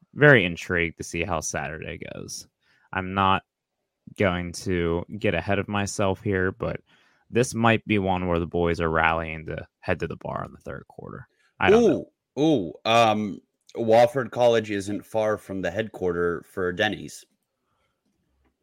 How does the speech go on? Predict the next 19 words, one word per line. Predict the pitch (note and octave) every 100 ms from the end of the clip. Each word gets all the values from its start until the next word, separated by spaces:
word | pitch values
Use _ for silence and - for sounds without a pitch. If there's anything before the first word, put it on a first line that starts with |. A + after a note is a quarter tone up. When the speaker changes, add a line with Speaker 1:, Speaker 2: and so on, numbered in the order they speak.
| -
Speaker 1:
Ooh, | F#2 D#2 - _ _ -
that, | F2+ - _ _ _ -
that | F#2
worries | E2 E2+ D#2+
me. | - G2 _ _
Speaker 2:
It | -
feels | - A2
Speaker 1:
But | G#2 A2+
Speaker 2:
noteworthy. | F#2 E2+ D2+ - _ -
Yeah. | G#2 -
Speaker 1:
Yeah. | - - _ _ _ _ _ _ - _ _ _ _ _ _ _ _
All | - F3+
right. | B2+ A2+ - _ _ _ _ _ -
Well, | B2+ A#2+ A2+ - _ _ _ _ -
now | C#3+
that | D3
we've | C3 -
previewed | - B2+ A#2+ G#2 G#2+
Wofford. | F#2 F2+ F#2 F2 E2 D2+